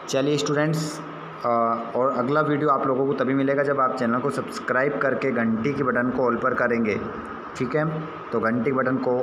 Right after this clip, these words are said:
ऑल पर ज़रूर कर लीजिएगा, जिससे आपको वीडियो का नोटिफिकेशन मिल जाएगा। सभी वीडियो का नोटिफिकेशन, वीडियोज़ आपको मिल जाएंगे। चलिए बच्चों, तो पहला क्वेश्चन देखते हैं।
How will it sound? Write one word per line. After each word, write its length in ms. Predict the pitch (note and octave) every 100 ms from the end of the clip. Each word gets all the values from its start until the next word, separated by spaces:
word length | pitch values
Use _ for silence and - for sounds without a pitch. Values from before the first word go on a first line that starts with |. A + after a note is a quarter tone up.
| B2
ऑल 100 | A#2
पर 180 | A#2 A#2
ज़रूर 240 | A2 A#2+ C#3
कर 140 | C#3+
लीजिएगा, 760 | C3+ C3+ C#3 C#3 C#3+ D3 C3+ - -
जिससे 480 | G#2+ A#2+ A#2 C3 C#3
आपको 600 | A2+ A#2 - - B2 B2+ B2 - - - -
वीडियो 400 | G#2+ B2+ B2+ B2+
का 100 | B2+
नोटिफिकेशन 1040 | A2+ G#2+ A2 B2+ B2 G#2 B2+ C#3 - - A#2
मिल 260 | A#2+ A2
जाएगा। 500 | F#2+ F2 F2 F2+ - - - - - - - - - - - - - - - - - - - D#3 F3 - - -
सभी 360 | - C3+ C#3+ F3
वीडियो 340 | D#3+ C#3 D3
का 140 | C#3
नोटिफिकेशन, 920 | B2+ A#2 A#2+ D#3+ E3 D#3+ D#3+ - E3 D#3+
वीडियोज़ 600 | B2+ C#3 C#3 D#3 D3+ C3+
आपको 440 | G#2+ - - A3+ - - - -
मिल 260 | C3+ C#3+ C3
जाएंगे। 460 | B2 G#2+ G2+ G2 F2 _ - - _ -
चलिए 240 | D#3 F3+
बच्चों, 260 | F3+ - F#3
तो 100 | E3
पहला 260 | D3 D3+
क्वेश्चन 340 | D#3 D#3+ E3+ D#3
देखते 300 | D#3 - D#3+
हैं। 160 | F3